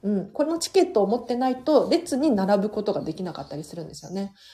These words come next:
あとは抽選が必要なもので言うと、そのグリーティング系が抽選が必要です。ミッキーだったりとか、ミニーだったりとか、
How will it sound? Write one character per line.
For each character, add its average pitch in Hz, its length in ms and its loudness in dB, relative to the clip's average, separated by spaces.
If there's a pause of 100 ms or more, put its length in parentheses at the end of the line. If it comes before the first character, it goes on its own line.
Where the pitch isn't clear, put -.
(220)
あ 339 100 0
と 320 160 0
は 294 120 4
抽 349 280 2
選 359 260 0
が 349 120 0
必 - 260 -10
要 320 100 -2
な 302 120 -4
も 294 100 -2
の 302 160 -2
で 196 100 -2
言 196 180 0
う 190 100 -2 (100)
と、 262 380 4
そ - 140 -10
の 165 60 -4
グ 185 140 0
リ 302 300 4
ー - 20 -8
テ 330 60 0
ィ 330 100 2
ン 311 60 2
グ 302 120 2
系 277 280 2
が 247 260 2 (140)
抽 226 120 2
選 220 280 -6
が 214 100 -2
必 - 300 -6
要 175 320 -2
で 180 100 -6
す。 - 220 -16 (240)
ミ 214 200 0
ッ - 40 -20
キ - 160 -4
ー 156 40 -2
だ 156 100 -4
っ 156 100 -14
た 143 60 -10
り 147 120 -14
と 156 120 -16
か、 160 160 -10
ミ 202 120 0
ニ 160 240 -4
ー - 40 -20
だ - 80 -16
っ - 120 -20
た - 80 -12
り - 80 -10
と 160 140 -14
か、 170 280 -12